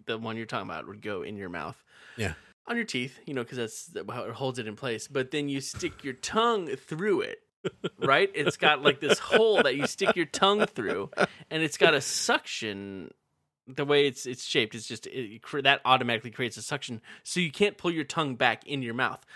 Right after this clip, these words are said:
Speaker 1: So
Speaker 2: Yeah.
Speaker 1: it holds your tongue like, a half an inch out of your mouth
Speaker 2: <laughs>
Speaker 1: using suction.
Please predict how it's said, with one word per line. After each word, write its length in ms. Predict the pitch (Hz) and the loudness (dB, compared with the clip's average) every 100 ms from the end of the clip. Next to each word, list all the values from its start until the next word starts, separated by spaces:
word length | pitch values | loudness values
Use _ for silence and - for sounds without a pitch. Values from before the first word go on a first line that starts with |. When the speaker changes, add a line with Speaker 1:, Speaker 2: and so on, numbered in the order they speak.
| - | -4
Speaker 1:
So 60 | 139 | 2
Speaker 2:
Yeah. 120 | 127 | 4
Speaker 1:
it 60 | - | 4
holds 360 | 202 294 269 | 0 -2 -4
your 80 | 202 | -10
tongue 520 | - 330 262 131 131 - _ _ | -2 2 2 0 -4 -10 _ _
like, 260 | 160 147 - | 4 4 0
a 60 | 143 | 2
half 220 | 170 160 | 2 2
an 60 | 151 | -2
inch 260 | 156 135 - | -4 -4 6
out 160 | 147 | 6
of 60 | 131 | 6
your 80 | 123 | 0
mouth 480 | 113 107 - - - | 0 0 -2 -14 -14
Speaker 2:
<laughs> 1600 | - 131 101 156 - 135 113 - 131 - 147 - - 151 - 151 | 0 4 8 8 10 10 10 8 6 8 6 6 4 4 4 2
Speaker 1:
using 380 | 160 156 135 131 | 4 4 4 4
suction. 600 | 143 160 131 131 78 | 6 6 6 0 0